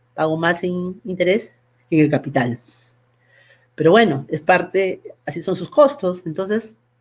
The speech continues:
eso es lo que, este, nosotros mismos, la finanza es para eso, ¿no? Mientras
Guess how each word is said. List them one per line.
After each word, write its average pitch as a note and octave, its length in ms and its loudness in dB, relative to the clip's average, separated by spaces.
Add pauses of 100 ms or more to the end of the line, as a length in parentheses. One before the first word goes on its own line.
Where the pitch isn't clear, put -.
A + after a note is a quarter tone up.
(220)
eso G3 220 -12
es G3 80 -8
lo G3 180 -6
que, F#3+ 380 -6
este, C#3 560 -8 (1000)
nosotros G#3 460 2
mismos, A3+ 420 6
la F#3 100 4
finanza G#3+ 340 4
es B3 40 -4
para F3 240 4
eso, F#3 380 4
¿no? E3 340 -6
Mientras D3+ 540 -6